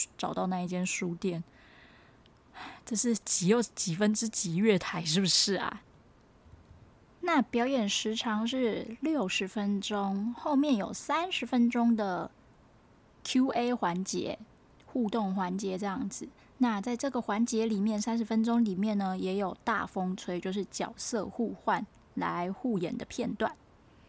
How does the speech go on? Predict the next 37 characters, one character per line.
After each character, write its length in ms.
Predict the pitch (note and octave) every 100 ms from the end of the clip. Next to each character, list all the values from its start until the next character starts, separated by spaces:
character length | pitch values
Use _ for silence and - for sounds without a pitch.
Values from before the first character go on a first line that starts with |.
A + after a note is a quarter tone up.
| - - - - - - - - - - -
那 200 | B3 G#3+
在 160 | G#3+ G#3+
这 160 | A3+
个 160 | G3+ F#3+
地 260 | - A#3 G#3
方 300 | G#3 G3 G3
呢， 240 | F#3 F3+ - - - _ -
就 200 | - F3
真 340 | - G3 F3+
的 180 | F#3 F#3
很 380 | D#3 - E3 F#3+
有 220 | G3 E3+
趣 320 | D#3+ - A3
啦。 420 | F3+ F3+ F3+ F3+ A3 - - - - _ - - - - - - - - - - - - -
然 260 | B3 A3+ A#3+
后 200 | D4 C4
我 120 | G3+
要 160 | G#3+ B3
讲 260 | - G#3
的 80 | G3+
是， 320 | A3 B3 G#3+
现 340 | A#3 - D4+ A#3+
场 200 | A3+ A3
看 200 | C4 A#3+
到 280 | B3+ A#3 A3
豪 180 | -
肖 160 | A3+ C4
排 160 | B3+ A3
演 220 | G#3 A3+ -
真 180 | - C4
的 140 | B3
是 360 | A3+ C4 A#3+ A#3+ -
很 200 | - G#3
有 180 | A#3+ F#3
趣。 360 | - A#3+ F#3+ - - - - -
还 200 | - F#3+
有， 260 | G3+ A3+ G3